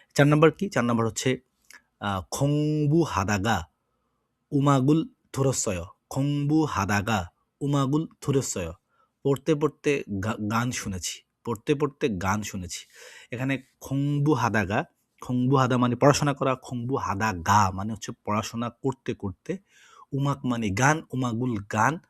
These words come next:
থোরসয় কানে ঢুকেছে বা শুনেছি। হ্যাঁ, ঠিক আছে, থোরসয় কানে মানে শুনেছি। এরপরে কি? "সংসু হাদাগা খবুল কে-, উম, উম, কে-, কেদুরিয়স্বয়।" হ্যাঁ, কেদুরিয়স্বয়।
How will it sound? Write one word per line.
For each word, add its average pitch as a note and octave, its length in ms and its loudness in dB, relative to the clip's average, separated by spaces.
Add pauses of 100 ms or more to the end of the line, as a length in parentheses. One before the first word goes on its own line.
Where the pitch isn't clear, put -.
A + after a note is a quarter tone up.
(220)
থোরসয় B2 560 0 (380)
কানে A#2 260 0
ঢুকেছে A#2+ 380 -2
বা C3 140 0
শুনেছি। - 600 -2 (300)
হ্যাঁ, G#2 380 -10
ঠিক B2 140 -4
আছে, - 220 -10
থোরসয় G#2+ 460 -10 (120)
কানে A#2+ 200 -14 (540)
মানে G2 120 -4
শুনেছি। - 420 2 (580)
এরপরে C#3+ 280 6
কি? E3 200 -4 (920)
"সংসু D#3 640 4
হাদাগা G#2 640 2 (520)
খবুল C3 540 2 (420)
কে-, - 460 -4
উম, B2+ 160 0
উম, A#2 300 -2 (200)
কে-, A2 320 -4 (140)
কেদুরিয়স্বয়।" D3 880 4 (800)
হ্যাঁ, G#2+ 160 -8 (160)
কেদুরিয়স্বয়। C3 880 2